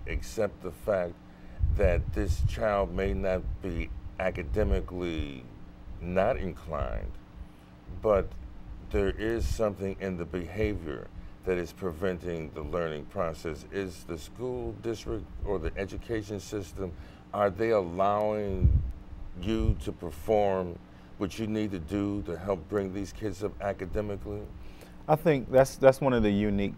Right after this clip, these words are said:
Speaker 2: pieces about the program for which I'm currently in. Um, it really gives me a lot of flexibility to be able to pretty much, uh,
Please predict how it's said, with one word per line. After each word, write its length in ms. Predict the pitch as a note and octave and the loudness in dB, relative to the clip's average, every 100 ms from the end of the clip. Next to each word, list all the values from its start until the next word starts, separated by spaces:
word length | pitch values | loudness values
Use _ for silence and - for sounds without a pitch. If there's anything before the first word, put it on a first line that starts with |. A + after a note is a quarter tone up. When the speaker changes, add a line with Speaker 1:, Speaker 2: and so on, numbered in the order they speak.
| - | -4
Speaker 2:
pieces 380 | A#2+ A2 G2 F#2 | -2 0 0 0
about 260 | F2+ F#2 | 6 6
the 80 | - | 4
program 480 | F2 - G2 F2+ F2+ | 2 6 6 4 -2
for 160 | - F#2+ | -4 0
which 240 | F#2 - | 0 2
I'm 200 | F#2 F2 | -2 -2
currently 500 | - G#2+ F#2 F2+ F2+ | -2 -2 0 0 0
in. 200 | E2+ F2 - - - - | -2 -6 -14 -16 -12 0
Um, 160 | G2+ | 4
it 60 | G2+ | 6
really 200 | A#2+ A#2 | 6 8
gives 200 | A2 A2 | 6 6
me 100 | A2+ | 6
a 60 | G2+ | 8
lot 180 | G2+ | 8
of 80 | G2 | 6
flexibility 880 | - G2+ - G2 F2+ G2+ G2 F2+ F2+ | 6 4 4 0 4 4 6 4 0
to 160 | - G2+ | 0 0
be 220 | G2 G2 | 4 4
able 260 | F#2 F2+ F2 | 4 2 0
to 360 | - F#2 F2+ - - - - - - - | -2 -2 -4 -10 -12 -6 -6 -6 -12 -12
pretty 180 | - C3 | 6 8
much, 440 | A2 G#2 - - - - | 8 6 4 -8 -12 -10
uh, 160 | F#2+ | -8